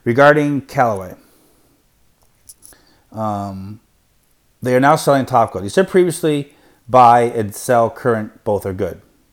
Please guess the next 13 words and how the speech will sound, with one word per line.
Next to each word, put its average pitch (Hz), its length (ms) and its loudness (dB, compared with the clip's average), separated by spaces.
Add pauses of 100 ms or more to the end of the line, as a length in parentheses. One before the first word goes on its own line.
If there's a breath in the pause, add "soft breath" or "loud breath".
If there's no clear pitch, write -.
(420)
What? 123 260 -8 (240 soft breath)
You 110 80 -6
said 185 200 2
previously 147 360 -2
buy 98 480 0
and 104 100 -10
cur-, - 140 -4
okay, 131 240 0
cur-, 175 340 -2
previously 185 520 -2
I 131 80 -2
said 107 360 -8
buy 95 440 0